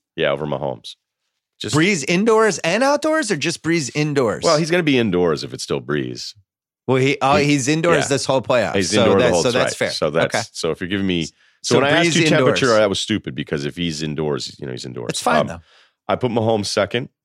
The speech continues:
Speaker 2: Okay.
Speaker 1: This is me putting this together quick here. Uh, I put Brady third.
Speaker 2: Brady third?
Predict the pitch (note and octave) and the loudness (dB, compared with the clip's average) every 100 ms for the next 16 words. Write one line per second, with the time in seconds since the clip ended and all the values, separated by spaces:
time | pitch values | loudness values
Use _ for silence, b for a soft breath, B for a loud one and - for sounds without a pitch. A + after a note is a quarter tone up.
0 | _ B2+ B2+ D3 _ _ _ _ _ _ | _ -4 -4 -6 _ _ _ _ _ _
1 | _ _ - F#2+ G#2 F2 G#2 E2+ - G#2+ | _ _ -10 -6 -6 -2 -2 -2 -4 -6
2 | F2+ D#2 D2+ D#2 C2+ - D#2 - A#1+ A#1 | -6 -8 -4 -4 -4 -6 -8 -8 -10 -12
3 | _ _ _ _ _ _ F2 D#2+ D2+ C#2+ | _ _ _ _ _ _ 0 2 2 2
4 | C2 _ _ _ _ _ _ _ _ _ | -2 _ _ _ _ _ _ _ _ _
5 | _ _ _ - E2+ G2 - F2+ F2+ - | _ _ _ -6 -2 -2 0 0 0 -2
6 | F#2 F2+ A2+ A#2 _ _ _ _ _ _ | -2 0 0 -6 _ _ _ _ _ _
7 | _ _ _ _ b b _ - B2+ F#3+ | _ _ _ _ b b _ -8 -6 -6
8 | D#3 - - - - D3+ C4 F3 - | -10 -14 -18 -20 -10 -8 -6 -8 -10